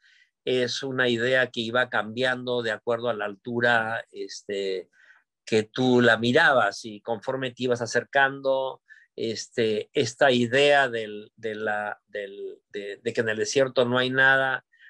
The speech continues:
no es correcto, este, y decidimos nosotros más bien trabajar y diseñar, digamos, un libro que fuera primero ple-, plegado, que fueras descubriendo un poema, un verso, y el otro verso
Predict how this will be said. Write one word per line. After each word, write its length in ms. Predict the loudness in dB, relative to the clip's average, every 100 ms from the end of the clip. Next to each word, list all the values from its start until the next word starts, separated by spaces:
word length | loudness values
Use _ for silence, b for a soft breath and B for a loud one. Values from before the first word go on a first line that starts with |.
| -12
no 120 | -8
es 100 | -6
correcto, 680 | 0 2 2 0 -2 -6 -6 -6
este, 640 | -4 -4 -6 -2 -2 0
y 140 | 0 2
decidimos 880 | 2 0 -2 -2 -2 2 2 0
nosotros 640 | -4 -4 0 -2 -2 -8 -4
más 240 | -4 -2
bien 380 | 0 0 0 -4 _ B B B _
trabajar 540 | 4 6 4 2 0 -2
y 80 |
diseñar, 540 | -6 -8 -8 -2 0 2
digamos, 360 | 0 -2 -6
un 200 | -8 -6
libro 460 | -4 0 4 4 4
que 140 | -2
fuera 380 | 0 2 4 2 -2
primero 520 | -10 -6 -2 -2 -2
ple-, 260 | -2 -2 -4
plegado, 720 | -4 -2 0 2 2 2 -2
que 100 | -6
fueras 300 | -4 0 0
descubriendo 1000 | -4 -18 -16 -10 0 2 2 0 -2 -4 B B B _
un 240 | -4 -2 2
poema, 600 | 4 6 6 4 2 2
un 260 | 0 0 4
verso, 540 | 4 4 -2 -4 -2
y 100 | -2
el 100 | -4
otro 240 | -4 -2
verso 540 | -2 -2 -6 -10 -10